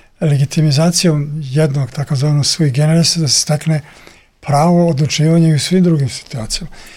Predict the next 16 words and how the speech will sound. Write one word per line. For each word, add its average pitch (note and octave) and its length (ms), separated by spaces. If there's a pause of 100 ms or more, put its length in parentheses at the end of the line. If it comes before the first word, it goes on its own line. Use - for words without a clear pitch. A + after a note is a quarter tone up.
(200)
Tako G#3+ 200
da G3+ 100
je, F#3 80 (420)
će F3 160
to F3+ 320 (160)
ići E3 260
nama E3 260
na D3 140
ruku F3+ 400
i E3 200 (260)
ovo E3 260
što - 220
smo D3 200
čuli D#3 360
da C3 100
to D3 240